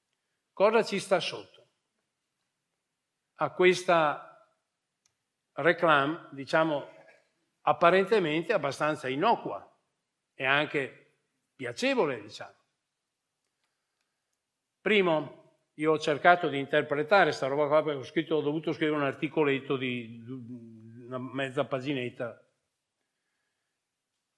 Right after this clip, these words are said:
E allora ho cercato di pensare bene.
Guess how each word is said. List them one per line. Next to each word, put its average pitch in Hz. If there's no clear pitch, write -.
E 120
allora 139
ho 135
cercato 139
di 127
pensare 131
bene. 143